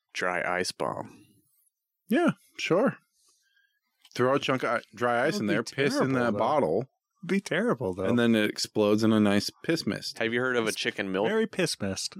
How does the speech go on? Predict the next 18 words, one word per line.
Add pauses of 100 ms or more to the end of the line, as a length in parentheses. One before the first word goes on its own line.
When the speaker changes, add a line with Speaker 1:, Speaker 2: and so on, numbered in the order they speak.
(140)
Speaker 3:
<laughs>
Speaker 1:
chicken
milk
bomb? (720)
Speaker 3:
No.
Speaker 2:
No. (420)
Speaker 1:
I've
only (220)
heard
of
this
as (320)
rumor.
I've
never, (520)
apparently
someone,
like,